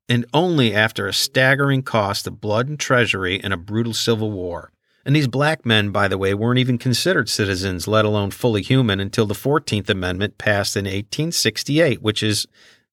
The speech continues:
which is just crazy because most of them had deeper roots in America than their slave masters.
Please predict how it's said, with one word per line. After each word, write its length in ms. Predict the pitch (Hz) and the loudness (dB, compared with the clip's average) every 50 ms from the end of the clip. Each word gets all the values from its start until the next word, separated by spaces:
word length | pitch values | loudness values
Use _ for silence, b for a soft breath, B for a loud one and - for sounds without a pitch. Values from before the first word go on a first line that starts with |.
| _ _ | _ _
which 160 | - 139 - | -2 0 2
is 120 | 147 135 | 4 4
just 180 | 160 160 - - | 4 4 2 2
crazy 400 | - - 151 202 226 151 107 98 | 2 2 2 4 4 2 0 0
because 380 | 95 107 107 - 127 123 117 113 | -2 -4 0 0 0 2 2 0
most 420 | 113 113 113 127 156 214 - - | 0 2 2 2 2 2 2 2
of 140 | 156 131 101 | 0 2 2
them 260 | 98 95 92 107 117 | 2 0 0 0 -2
had 200 | 117 113 110 - | -4 -6 -6 -2
deeper 280 | - 127 123 127 131 131 | 0 0 0 0 -2 0
roots 260 | 127 131 139 135 - | 0 0 0 0 -2
in 60 | 131 | -4
America 380 | 127 123 127 127 135 135 147 143 | -2 0 0 0 2 2 2 2
than 160 | 143 147 143 | 2 2 2
their 100 | 147 151 | 0 0
slave 340 | - - 175 202 208 190 160 | 0 0 2 2 2 2 2
masters. 640 | 120 101 95 85 - - - - - - - - | 2 0 0 0 -6 -8 -10 -10 -14 -16 -20 -20